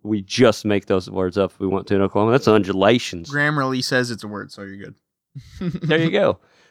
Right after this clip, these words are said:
Speaker 1: But, uh, now, it, it's super quick. Um, there's not as many. I mean, there is straights and there is two D R S zones, but it's, it's more of a, uh, I guess. So, I was reading about how Red Bull seems to have l-, uh,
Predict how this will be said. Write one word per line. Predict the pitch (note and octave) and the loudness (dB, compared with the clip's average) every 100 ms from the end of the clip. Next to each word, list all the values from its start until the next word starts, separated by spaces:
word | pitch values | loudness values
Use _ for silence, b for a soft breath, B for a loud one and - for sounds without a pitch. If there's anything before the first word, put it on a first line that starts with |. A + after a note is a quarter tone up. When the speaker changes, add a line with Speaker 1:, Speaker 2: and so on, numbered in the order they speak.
| - | -2
Speaker 1:
But, | C3+ C#3+ | 4 6
uh, | C3+ A#2+ A#2 | 6 4 2
now, | C#3 C#3 C3+ | 4 4 4
it, | C3+ - - _ - | 2 -4 -14 _ -6
it's | C3+ | -4
super | - F#3+ E3 | 0 0 0
quick. | D3 D3+ D3+ _ _ | 2 2 2 _ _
Um, | B2 B2 A#2 A2 G2+ - _ | -4 0 4 2 0 -6 _
there's | C3 A#2+ | -2 2
not | D#3+ E3 | 4 4
as | C3+ | 2
many. | D3+ C#3+ | 0 2
I | |
mean, | C3+ | 2
there | C#3 C#3 | 4 6
is | D3 | 4
straights | - C#3 C3+ D3+ - | 2 2 2 0 -8
and | - A#2+ | -6 0
there | B2 | 2
is | B2+ | 2
two | - B2+ | 2 4
D | A#2+ | 6
R | A#2+ A2+ | 8 6
S | A#2 | 2
zones, | A#2 A#2 A2+ G#2 - | 2 0 0 -4 -10
but | G2+ G2 F#2+ _ _ _ | -2 0 0 _ _ _
it's, | - A2 - | -4 -4 -4
it's | - A2 - - - | -4 -4 -4 -18 -8
more | A#2 A#2+ | 0 2
of | A2+ | 4
a, | G#2+ G#2 G2+ | 4 4 4
uh, | F#2+ F#2 F#2 _ _ _ _ _ _ | 4 2 -2 _ _ _ _ _ _
I | G#2+ | -4
guess. | G#2 A2+ - - _ - | 2 0 0 -14 _ -2
So, | - E3+ B B B | 0 0 B B B
I | C#3 | 0
was | C#3 | 4
reading | F3+ G#3 | 4 4
about | E3 D#3 C#3 | 4 4 4
how | C3+ C3 B2 - _ _ | 4 4 2 0 _ _
Red | B2+ D#3 E3+ | 0 0 4
Bull | F3 D#3+ | 2 2
seems | - D3+ C3 | 2 2 4
to | |
have | C3 B2 | 4 2
l-, | G2+ G2 G#2+ - - | 0 -6 -8 -8 -4
uh, | G#2+ G2 | -2 -2